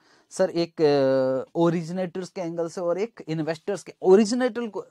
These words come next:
ओरिजिनेटर्स को क्या फायदा है सर? ओरिजिनेटर्स को क्या फायदा है?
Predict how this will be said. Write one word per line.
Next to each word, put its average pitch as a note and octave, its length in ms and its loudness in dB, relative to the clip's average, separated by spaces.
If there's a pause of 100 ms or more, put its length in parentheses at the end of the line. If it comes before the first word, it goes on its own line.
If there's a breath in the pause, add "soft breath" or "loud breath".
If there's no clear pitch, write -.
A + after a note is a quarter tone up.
ओरिजिनेटर्स G#3 640 -2
को A3 120 -2
क्या D3 180 4
फायदा B2 360 -2
है C3+ 60 -4
सर? F#3 220 -2
ओरिजिनेटर्स D#3 800 -4
को - 140 -10
क्या C3 300 -8
फायदा A2 480 -6
है? C3 400 -4